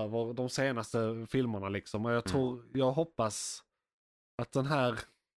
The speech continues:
Speaker 1: alltså, k-, grejen är, den här är ju innan, gjord, producerad innan strejken. Jag tror saker som, och, och också producerad,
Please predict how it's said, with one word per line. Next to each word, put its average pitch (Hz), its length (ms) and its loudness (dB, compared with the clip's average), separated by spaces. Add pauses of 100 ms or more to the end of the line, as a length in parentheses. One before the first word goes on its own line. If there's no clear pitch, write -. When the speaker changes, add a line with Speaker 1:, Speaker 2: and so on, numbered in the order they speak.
(120)
Speaker 1:
alltså, 139 200 0
k-, 175 120 0
grejen 151 240 2
är, 139 60 2
den 151 140 0
här 147 120 4
är 151 40 6
ju 160 140 6
innan, 131 640 2
gjord, 131 400 -2
producerad 131 320 0
innan 131 320 2
strejken. 120 380 0
Jag 113 100 -4
tror 127 140 -6
saker 135 220 0
som, 117 220 -2 (640)
och, 135 140 4
och 143 100 2
också 131 200 -4
producerad, 120 600 -2